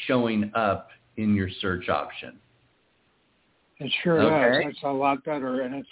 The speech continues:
Speaker 2: mostly in English. So I'm getting to the February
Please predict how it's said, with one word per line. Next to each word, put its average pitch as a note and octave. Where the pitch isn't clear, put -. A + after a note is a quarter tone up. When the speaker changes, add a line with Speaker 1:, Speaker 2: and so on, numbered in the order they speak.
Speaker 2:
mostly D3
in D3
English. C3+
So C#3
I'm C3+
getting E3+
to D3+
the C3+
February C#3+